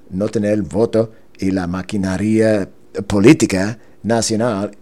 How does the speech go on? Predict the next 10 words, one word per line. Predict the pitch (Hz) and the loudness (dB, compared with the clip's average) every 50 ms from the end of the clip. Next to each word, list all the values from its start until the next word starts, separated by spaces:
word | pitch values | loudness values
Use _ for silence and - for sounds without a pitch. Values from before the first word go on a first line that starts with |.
| - - | -14 -10
en | 92 104 101 | -8 -8 -6
general | 78 85 92 98 95 87 87 95 120 135 113 101 110 104 - | -6 -6 -6 -6 -6 -6 -2 0 0 0 0 -2 -4 -6 -4
es | 113 117 104 - - | -4 -4 -4 -4 -6
extremadamente | 107 113 110 - - - - 117 135 151 139 127 123 113 107 98 - 92 82 85 82 | -6 -6 -6 -6 -10 -6 -2 0 2 4 4 4 4 4 2 -2 -6 -8 -10 -10 -8
inefic-, | 87 95 87 78 - - - - - - - - - - - - - - - - - - | -6 -6 -8 -8 -10 -14 -16 -16 -20 -20 -20 -20 -20 -20 -20 -20 -20 -20 -20 -20 -20 -12
ineficaz. | - 110 104 101 92 - - - - 67 55 50 - - - - - - - - - - - - - - - - - - - - - - - - - - - - - - - - - - - - | -8 -6 -4 -4 -6 -8 -10 -12 -12 -12 -12 -12 -14 -18 -20 -20 -20 -20 -20 -20 -20 -20 -20 -20 -20 -20 -20 -20 -20 -20 -20 -20 -20 -20 -20 -20 -20 -20 -20 -20 -20 -20 -20 -20 -20 -20 -20 -12
Sabemos | - - 113 120 127 156 156 151 147 - | -6 -4 -2 0 2 2 2 2 2 2
que | 143 123 110 | 2 2 2
una | 104 95 87 80 76 | 2 0 -4 -6 -10
porción | - - 73 - - - 110 120 123 127 123 | -12 -12 -12 -12 -8 -4 -2 -2 -2 -2 -4